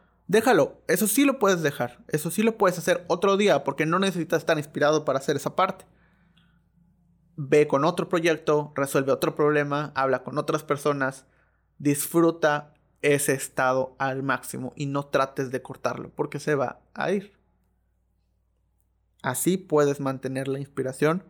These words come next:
por mucho, mucho más tiempo.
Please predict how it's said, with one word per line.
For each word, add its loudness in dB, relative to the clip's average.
por 2
mucho, -4
mucho -8
más -8
tiempo. -6